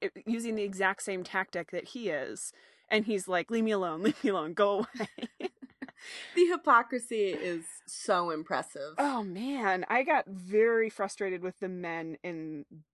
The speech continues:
Speaker 1: this entire series in this episode. You know, like,
Speaker 2: This is
Speaker 1: it's a long
Speaker 2: the
Speaker 1: time
Speaker 2: theme.
Speaker 1: coming, but, like, it was,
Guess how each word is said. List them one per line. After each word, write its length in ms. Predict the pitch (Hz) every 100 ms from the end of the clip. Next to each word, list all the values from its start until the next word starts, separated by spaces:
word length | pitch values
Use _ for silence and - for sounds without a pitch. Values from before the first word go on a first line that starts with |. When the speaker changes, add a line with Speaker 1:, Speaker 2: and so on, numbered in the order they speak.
| -
Speaker 1:
this 340 | 165 - - _ _
entire 480 | 190 160 180 156 147
series 480 | - 160 147 151 151
in 160 | 156
this 160 | 151 -
episode. 540 | - - - 90 196 214
You 80 | 240
know, 160 | 214
like, 240 | 196 190 220
Speaker 2:
This 180 | 277 277
is 140 | 240
Speaker 1:
it's 80 | 233
a 80 | 269
long 220 | 220 208
Speaker 2:
the 100 | -
Speaker 1:
time 140 | 220
Speaker 2:
theme. 100 | 180
Speaker 1:
coming, 380 | 135 196 208 233
but, 180 | 214 190
like, 340 | 185 160 156 -
it 160 | 202
was, 280 | 190 185 175